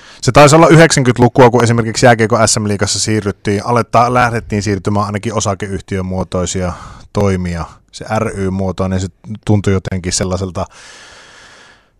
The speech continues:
korjatkaa jos olen väärässä, mutta sellaiselta yhteiseltä asialta ja nimenomaan, että sitä oli helposti lähestyä vapaaehtoistoimien kautta. Mutta nyt kysymyksessä on osakeyhtiöt, joidenka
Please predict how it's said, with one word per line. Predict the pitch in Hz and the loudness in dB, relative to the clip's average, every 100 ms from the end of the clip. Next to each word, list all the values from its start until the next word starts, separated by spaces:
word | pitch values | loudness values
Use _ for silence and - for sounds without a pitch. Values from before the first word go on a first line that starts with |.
| - - - - - | -16 -16 -18 -18 -14
korjatkaa | - 82 - - | -10 -10 -6 -2
jos | 107 | 2
olen | 131 143 | 4 6
väärässä, | 170 156 - 139 | 8 8 6 2
mutta | 131 143 139 - 156 139 | 2 4 2 0 -2 0
sellaiselta | 131 135 127 120 117 - | 4 6 6 2 2 6
yhteiseltä | 143 139 - 160 147 151 139 139 | 8 6 4 4 4 2 0 0
asialta | 147 151 147 143 135 139 | 0 0 0 -2 0 2
ja | 139 139 135 | 2 2 2
nimenomaan, | 135 135 127 131 123 | 2 2 2 2 2
että | 117 117 | 0 -2
sitä | - | 0
oli | 127 123 | 0 2
helposti | 123 - - 127 | 2 0 -2 0
lähestyä | 123 120 - 123 | 2 2 2 4
vapaaehtoistoimien | 127 - 107 101 - 98 - 104 104 104 | 4 2 2 0 -2 -2 0 0 0 0
kautta. | 110 107 110 | 2 2 0
Mutta | 107 127 | 0 2
nyt | 135 - - - - | 2 2 0 0 -2
kysymyksessä | 113 117 110 107 98 123 | 0 0 -2 -2 0 0
on | |
osakeyhtiöt, | 131 139 131 127 123 131 123 | 4 2 2 -4 -2 -2 2
joidenka | 131 131 123 131 - | 2 2 4 4 4